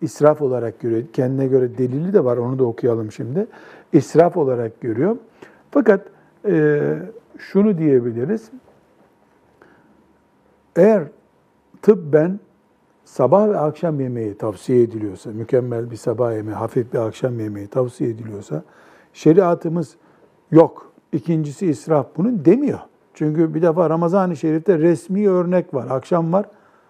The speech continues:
sabah var. İki öğün Ramazan'da var. Ee, üçüncü öğüne de yasak yok aslında. Fakat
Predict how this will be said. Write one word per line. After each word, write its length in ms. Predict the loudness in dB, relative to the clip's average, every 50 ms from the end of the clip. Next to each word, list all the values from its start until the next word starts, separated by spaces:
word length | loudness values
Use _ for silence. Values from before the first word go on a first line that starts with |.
| _ _ _ _ _ _ _
sabah 480 | -10 2 2 4 4 4 2 2 0 -8
var. 260 | -14 -18 -18 _ _ _ _ _ _ _ -6
İki 260 | -6 -4 2 4 4 6
öğün 200 | 6 4 2 2
Ramazan'da 640 | 2 2 2 0 0 0 -2 -2 0 2 2 2
var. 200 | 2 0 -2 -6 _ _ _ _ _ _ _ _ _ _ _ _ _ _ _ _ _ _ _ _ _ -4
Ee, 300 | -2 -2 0 0 0 -2 -4 -8 -4 -4
üçüncü 460 | -4 -2 0 0 0 0 0 2 4
öğüne 400 | 4 6 6 4 2 0 0 2
de 60 | 2
yasak 480 | 0 0 -2 -4 -6 -8 -10 -10 -8 -8
yok 160 | -8 -8 -8
aslında. 600 | -10 -12 -12 -16 _ -18 -16 -16 -16 -16 -18 -18 _ _ _ _ _ _ _ _ _ _ _ _ _ _ _ _ _ _ _ _ _ _ _
Fakat 400 | -2 0 4 4 4 4 4 0